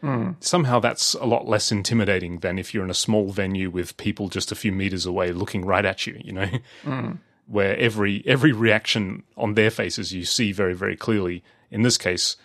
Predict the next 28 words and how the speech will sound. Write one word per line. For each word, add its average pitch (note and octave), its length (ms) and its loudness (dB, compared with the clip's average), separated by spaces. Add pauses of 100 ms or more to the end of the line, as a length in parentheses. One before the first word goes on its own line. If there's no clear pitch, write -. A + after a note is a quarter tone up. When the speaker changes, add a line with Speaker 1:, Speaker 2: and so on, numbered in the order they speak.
(200)
Speaker 2:
I - 100 -2
couldn't A2 280 2
really G#2+ 160 4
see A2 180 2
very A2 180 4
much, - 400 0
actually, D#3 360 -2
<laughs> - 220 -2
so C#3+ 220 4
that's D#3+ 220 0
good. D3+ 260 2
Speaker 1:
<laughs> C#3+ 920 -6
Speaker 2:
Um, A2+ 440 2
so - 160 4
it D3+ 40 6
was A#2+ 100 0
very C#3 160 4
comfortable. D3 580 -2
The G#2 560 0
choir A2+ 480 4
sang A2 400 2
beautifully, C#3 460 0 (440)
and, G#2 520 0
uh, G#2 140 6
the G2 100 -2
band A2 480 2
played G#2 280 -2
excellently. D3+ 540 0